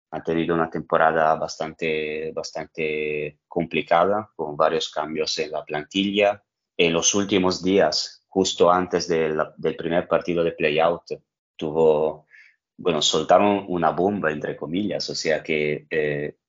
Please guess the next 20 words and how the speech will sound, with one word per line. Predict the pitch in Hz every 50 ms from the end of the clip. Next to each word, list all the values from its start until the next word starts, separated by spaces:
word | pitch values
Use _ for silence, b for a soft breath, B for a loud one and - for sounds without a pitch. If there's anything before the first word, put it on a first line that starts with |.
| _ _ _ _ _ _ _ _
ya | 82 85 87
habían | 90 87 95 95 92 92 90 87 85 80
declarado | 85 80 - - 82 82 80 85 85 82 82 80 78 76 - _ _ _
en | 73 78 73
las, | 73 76 - - - -
eh, | 80 78 76 73 73 73 73 73
semanas | - - - - 82 82 82 80 76 - -
anteriores, | 78 71 - 76 73 76 82 90 87 78 - - 73
en | 71
los | 71 - -
meses | 71 - - - -
anteriores, | 73 71 - 78 76 78 82 82 78 80 80 -
que | - - 78
no | 78 78 78 - -
iban | 92 87 90 82 80 78 76
a | 73 -
seguir | - - 80 82 82 82 80 -
con | - 76 73 73
Fulvio | - - 80 78 71 78 76
Colini. | - - 71 73 80 90 101 113